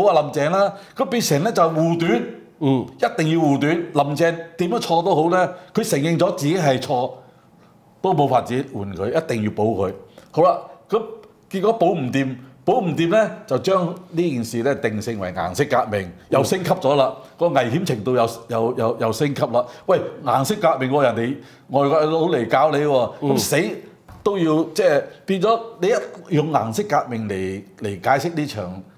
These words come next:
Speaker 1: 抗爭嘅時候呢，你用所有嘅暴力都係合理嘅，
Speaker 2: 嗯。
Speaker 1: 因為喺佢嚟講係
Speaker 2: 佢又奪權。
Speaker 1: 係，係，係擊退呢個外國勢力嘅奪權嘅陰謀吖嘛。
Speaker 2: 嗯。
Speaker 1: 所以你，你變咗用所有嘅，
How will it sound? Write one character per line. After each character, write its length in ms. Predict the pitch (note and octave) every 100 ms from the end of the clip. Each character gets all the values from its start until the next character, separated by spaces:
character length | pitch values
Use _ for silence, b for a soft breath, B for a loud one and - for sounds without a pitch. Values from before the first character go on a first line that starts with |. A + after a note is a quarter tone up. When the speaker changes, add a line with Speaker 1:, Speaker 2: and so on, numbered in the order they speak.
| -
Speaker 1:
抗 260 | B2 A#2
爭 120 | A#2 C3
嘅 120 | A2+
時 120 | G2
候 80 | F2+
呢， 200 | B2 A#2+ B B B B B B - - - -
你 100 | F3
用 140 | G#3 E3
所 320 | - D3+ A#3
有 80 | G3+ F3+
嘅 160 | F3 F3 - - -
暴 180 | D3 C#3+
力 140 | C3+ C3+ - -
都 120 | G3+
係 40 | D#3
合 240 | D3+ A#2
理 100 | C#3
嘅， 180 | C3+ A#2 - - -
Speaker 2:
嗯。 80 |
Speaker 1:
因 0 |
為 120 | D#3+ F3 -
喺 180 | F3+
佢 120 | E3 D3+
嚟 160 | A#2
講 220 | A#2+ D#3+ F3+ B B B -
係 200 | D3+ D3+ - - - _
Speaker 2:
佢 140 | - D3+
又 80 |
奪 160 | B2 C3+
權。 320 | B2 B2 F#2
Speaker 1:
係， 220 | D#3 D#3+ D#3+ -
係， 240 | D#3 E3 E3
係 180 | D#3 -
擊 160 | C4+ -
退 180 | D3+ F3+
呢 160 | F#3 G#3+
個 120 | F#3
外 180 | D#3 C#3+
國 140 | D3 D#3+
勢 200 | D3+ C#3+
力 100 | C3+
嘅 480 | D3 C3+ C3+ C3 B2+
奪 180 | D3 C#3+
權 120 | A#2+ A2+
嘅 100 | C#3
陰 180 | D#3
謀 160 | C3+ G2
吖 60 | B2+
嘛。 260 | A#2 G#2+ B -
Speaker 2:
嗯。 40 |
Speaker 1:
所 180 | C3+ G3+
以 40 | G3 F3+
你， 140 | E3 - - B B
你 100 | F3+
變 180 | F3+ G3+
咗 100 | G3+
用 180 | F#3 D3+
所 320 | - C3 G3+
有 120 | F3+
嘅， 280 | E3+ D#3 E3